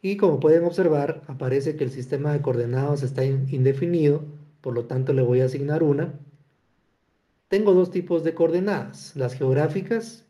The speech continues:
y las proyectadas. Las geográficas son tipo esferoide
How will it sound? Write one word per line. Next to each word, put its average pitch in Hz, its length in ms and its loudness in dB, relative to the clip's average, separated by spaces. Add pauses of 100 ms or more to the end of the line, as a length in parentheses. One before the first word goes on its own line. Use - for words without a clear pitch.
(180)
y - 60 -10
las 123 180 -4
proyectadas. 135 760 -2 (420)
Las 165 180 0
geográficas 202 600 0
son 175 280 0
tipo 165 320 0
esferoide 151 680 2